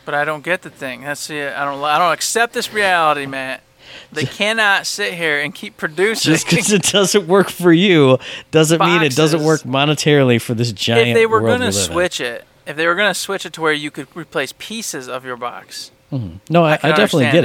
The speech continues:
Speaker 2: get
Speaker 1: that.
Speaker 2: it. I would love that
Speaker 1: For, like,
Speaker 2: too.
Speaker 1: a part of the cost. So it's
Speaker 2: Yeah.
Speaker 1: like, "Hey, you got a PlayStation five." And then two or three years down the road, they go, "Hey, PlayStation five point five, replace this part right here that you can knock out, pop in the new one that we're charging a hundred seventy-nine and ninety-nine for," or whatever the
Speaker 2: Mm-hmm.
Speaker 1: price is,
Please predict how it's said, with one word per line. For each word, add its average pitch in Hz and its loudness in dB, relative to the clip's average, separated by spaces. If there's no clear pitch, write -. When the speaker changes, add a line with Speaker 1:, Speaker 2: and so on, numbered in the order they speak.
Speaker 2:
get - -20
Speaker 1:
that. 113 -8
Speaker 2:
it. 131 -2
I - 2
would 170 0
love 101 -6
that - -8
Speaker 1:
For, 180 2
like, 156 4
Speaker 2:
too. 135 2
Speaker 1:
a - -12
part 170 4
of 139 0
the 131 -6
cost. - -10
So 180 2
it's 170 -2
Speaker 2:
Yeah. 180 -2
Speaker 1:
like, 156 -4
"Hey, 180 -2
you 160 -8
got 170 -4
a 160 -10
PlayStation 160 -4
five." 143 -2
And 156 -6
then 143 -2
two 170 -6
or 156 -4
three 156 -4
years 143 -2
down 143 0
the 143 0
road, 156 0
they 143 -6
go, 139 0
"Hey, 156 -2
PlayStation 147 -8
five 151 -4
point 135 -10
five, 160 -2
replace 160 -4
this 160 -4
part 160 0
right 143 -4
here 170 0
that 143 -2
you 139 -8
can 135 -16
knock 147 -2
out, 165 2
pop 156 -2
in 156 -8
the 143 -6
new 180 -6
one 160 -2
that 139 -4
we're 135 -6
charging 139 -4
a 127 0
hundred 147 0
seventy-nine 143 -2
and 135 -6
ninety-nine 139 -6
for," 127 -4
or 127 -4
whatever 135 0
the 127 -8
Speaker 2:
Mm-hmm. - -12
Speaker 1:
price 123 -4
is, 127 -14